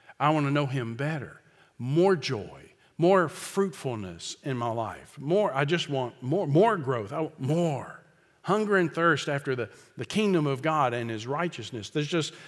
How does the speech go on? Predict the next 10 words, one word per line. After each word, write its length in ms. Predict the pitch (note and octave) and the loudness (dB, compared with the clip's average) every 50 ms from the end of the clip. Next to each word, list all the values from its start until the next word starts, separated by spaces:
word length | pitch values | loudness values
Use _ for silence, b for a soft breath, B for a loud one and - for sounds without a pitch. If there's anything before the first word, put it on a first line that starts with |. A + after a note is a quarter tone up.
| B | B
so 140 | B - D#3+ | B 6 10
ask 220 | F3 A3 A#3+ - - | 10 10 10 8 6
God 180 | G#3+ G3+ F3 | 4 4 4
to 60 | - | 4
cultivate 540 | - - - G3 G3 F3 F#3 D#3 D#3+ D#3 D3+ | 0 -2 0 0 2 2 0 0 2 0 2
in 80 | D3 D3 | 0 0
you 240 | D3 D3 C#3+ C3 C#3+ B B B B B B B B _ - | 0 2 0 0 -2 B B B B B B B B _ -4
a, 140 | - C3+ C3+ C3+ | -2 -2 -2 0
a 160 | C#3 B2+ A#2 | 2 0 0
holy 600 | - - F#3+ G3+ G#3 G#3 G3+ G#3 G#3 G3+ G3 - | 4 6 8 8 8 10 8 6 4 4 2 -4